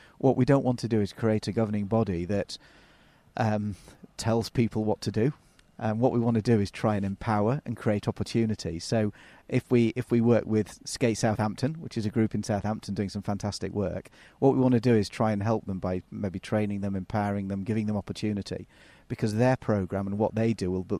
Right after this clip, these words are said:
look very different to something happening in Leeds. But if we can work with Leeds and Southampton and Bristol and various other places and just say, "How can we create something in this area which is local to this area, which meets your needs,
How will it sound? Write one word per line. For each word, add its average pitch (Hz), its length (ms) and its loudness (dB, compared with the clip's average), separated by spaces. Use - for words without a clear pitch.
look 107 140 -4
very 117 320 0
different 101 340 -6
to - 60 -14
something 98 240 -4
happening 98 280 -6
in 101 120 -4
Leeds. 113 380 -4
But 110 80 -2
if 107 160 -2
we 139 120 8
can 120 240 0
work 131 280 6
with 98 160 -2
Leeds 101 400 0
and 98 80 -4
Southampton 113 640 -2
and 101 120 -4
Bristol 113 540 0
and 101 100 -2
various 113 360 0
other 117 120 0
places 95 440 -4
and 104 100 -2
just 107 160 -6
say, 104 180 -2
"How 151 280 -4
can 135 320 -2
we 117 240 4
create 113 460 0
something 98 380 -4
in 113 100 0
this 117 180 0
area 104 540 -2
which - 240 -2
is 101 140 -6
local 120 380 2
to 107 100 -4
this 101 220 -4
area, 90 400 -2
which 92 200 -6
meets 113 360 -2
your 110 200 2
needs, 101 560 -4